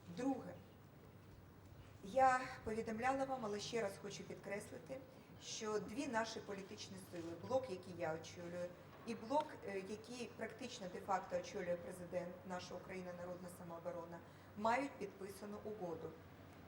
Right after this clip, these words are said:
в якій чітко зазначено, що може бути створена виключно Україна. І ми ні на які сепаратні, кулуарні, тіньові і будь-які інші переговори просто не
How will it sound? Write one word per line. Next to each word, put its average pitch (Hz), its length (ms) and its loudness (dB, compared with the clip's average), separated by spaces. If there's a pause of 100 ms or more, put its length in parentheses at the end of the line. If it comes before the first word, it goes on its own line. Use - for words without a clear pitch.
(140)
в - 20 -4
якій 254 260 0
чітко 277 480 2
зазначено, 202 760 -2 (360)
що 226 180 2
може 247 240 6
бути - 260 2
створена 214 540 4
виключно 214 500 2 (100)
Україна. - 200 -8 (760)
І 254 100 0
ми 262 140 -2 (440)
ні 277 140 -2
на 294 100 -2
які 175 600 0 (160)
сепаратні, 190 540 2 (100)
кулуарні, 185 440 2 (160)
тіньові 185 440 -6 (300)
і 214 40 -4
будь-які 202 480 -6 (140)
інші 180 300 -8
переговори 175 540 -4 (100)
просто - 320 -4 (220)
не 190 60 -6